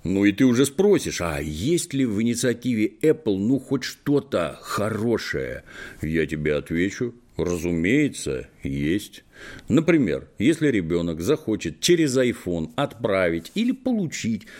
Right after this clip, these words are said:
фотографии в обнаженном виде, операционная система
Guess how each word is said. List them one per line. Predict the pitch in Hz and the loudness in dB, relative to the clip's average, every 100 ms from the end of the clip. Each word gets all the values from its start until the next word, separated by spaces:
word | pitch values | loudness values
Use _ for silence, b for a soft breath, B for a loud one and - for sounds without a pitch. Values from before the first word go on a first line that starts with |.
| B | B
фотографии | - 80 92 104 117 - 80 | -6 -2 0 2 2 2 -2
в | 80 | 0
обнаженном | 98 107 113 110 123 95 92 95 | 0 0 0 0 0 0 0 0
виде, | 135 254 131 69 | 0 -2 -2 -4
операционная | - 78 - 123 147 175 170 165 | -4 -4 -2 -2 0 -2 0 0
система | - 160 - 220 190 80 | -2 -4 -2 -2 -2 -4